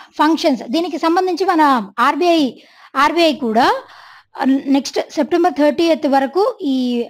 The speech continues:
ఫెసిలిటీ రికరింగ్ పేమెంట్ ఆటోమేటిక్ కాకుండా before hand ఒక five days, five to seven days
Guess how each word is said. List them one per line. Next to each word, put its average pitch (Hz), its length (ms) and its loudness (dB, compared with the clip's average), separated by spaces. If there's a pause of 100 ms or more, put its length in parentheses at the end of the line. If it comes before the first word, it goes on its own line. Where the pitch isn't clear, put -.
(160)
ఫెసిలిటీ 285 460 -2
రికరింగ్ 339 320 -2 (100)
పేమెంట్ 302 340 2 (800)
ఆటోమేటిక్ 311 640 0
కాకుండా 254 800 0 (200)
before 311 280 0
hand 294 220 0
ఒక 233 160 -4
five 254 300 0
days, 285 140 2
five 269 340 -4
to 302 100 -8
seven 269 220 2
days 262 380 0